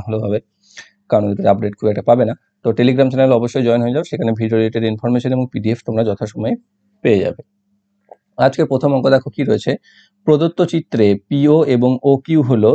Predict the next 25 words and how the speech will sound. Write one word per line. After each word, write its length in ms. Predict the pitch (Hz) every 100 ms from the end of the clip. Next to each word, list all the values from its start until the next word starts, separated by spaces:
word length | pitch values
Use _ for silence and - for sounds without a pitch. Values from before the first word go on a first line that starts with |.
| 160
ত্রিভুজ 380 | 127 113 127 127 -
এপিকিউ 500 | 131 131 147 147 135
এর 160 | 139 147
পরিবৃত্তের 520 | 127 113 110 110 139 139
ব্যাসার্ধ। 400 | - 104 76 - - _ _ _ _ -
যদি 320 | 135 151 131 139 -
পিএকিউ 640 | 156 160 160 151 - 156 123
সমান 300 | - 120 120 117
আটত্রিশ 440 | 117 - 135 131
ডিগ্রি 280 | 127 131 135
হয়, 300 | 110 123 101 101
তাহলে 280 | 110 107 113 113
পিকিউও 680 | 151 151 - 135 135 135 123 117
কত 200 | 107 101
হবে? 280 | 98 98 95 - _ _ _ - _
অর্থাৎ 260 | 127 120 147
কি 100 | - 156
বলেছে, 300 | 160 156 180 -
এই 140 | 135
যে 140 | 135 151 - -
পিএকিউ 880 | 143 156 170 - 127 131 - 151 131
একটা 180 | 110 113
ত্রিভুজ 360 | 123 123 135 139
রয়েছে, 260 | 139 - 90
এর 80 | 120